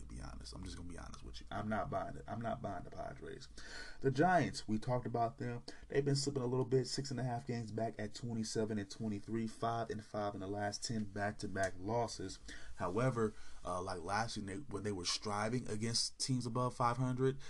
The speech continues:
they're struggling. Uh, they, uh, they don't look so good this year either. Uh, you know, step back. Uh, they are currently nine and fourteen against teams above five hundred. So, um, a lot of,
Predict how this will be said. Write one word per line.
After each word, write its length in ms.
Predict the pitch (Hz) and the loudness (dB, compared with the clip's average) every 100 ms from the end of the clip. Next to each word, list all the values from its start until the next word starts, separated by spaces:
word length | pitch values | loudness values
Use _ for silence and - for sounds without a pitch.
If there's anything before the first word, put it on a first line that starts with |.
| - | -4
they're 140 | 117 117 | -2 -2
struggling. 640 | - 127 131 107 85 64 - - - - | -2 2 2 2 -4 -8 -10 -10 -8 -6
Uh, 360 | 80 82 85 82 90 | -2 -2 -2 -4 -2
they, 340 | 107 123 120 - 90 | 2 2 0 -6 -8
uh, 100 | 90 | -4
they 80 | 98 | 0
don't 200 | 139 147 | 2 4
look 120 | 139 | 2
so 180 | 139 131 | 4 2
good 320 | 120 127 110 - - - - - - | 4 2 0 -6 -16 -16 -16 -18 -8
this 280 | - 120 - | -2 0 0
year 180 | 117 120 | 0 0
either. 540 | 110 127 107 73 67 - | 2 2 2 -4 -6 -6
Uh, 320 | 71 76 - - - - | -4 -4 -6 -10 -12 -8
you 120 | 104 | -6
know, 240 | 90 78 - - | -4 -6 -10 -6
step 440 | - - 117 - | -4 -2 -4 -4
back. 400 | 117 107 - - - - - - 95 | -4 -4 -6 -12 -14 -12 -12 -10 -8
Uh, 140 | 85 | -6
they 80 | 87 | -2
are 120 | 101 | -2
currently 340 | 95 113 - 92 85 | -2 -4 -4 -6 -6
nine 320 | 98 107 98 | -2 0 -2
and 140 | 110 107 | -4 -4
fourteen 540 | 104 104 - 117 110 | -2 -2 -2 -2 -2
against 320 | - 92 - | -4 -8 -8
teams 220 | - 98 | -4 -4
above 320 | 87 78 85 - | -4 -4 -4 -2
five 260 | 87 73 | -2 -2
hundred. 320 | 98 76 - | -4 -8 -8
So, 280 | - - - - - - - - - | -8 -8 -10 -12 -12 -10 -10 -12 -10
um, 480 | 65 52 55 - - - | -8 -6 -6 -8 -10 -6
a 100 | 90 | -6
lot 480 | 87 101 110 123 127 | -2 0 2 2 2
of, 560 | 127 120 - - - | 2 0 -8 -10 -10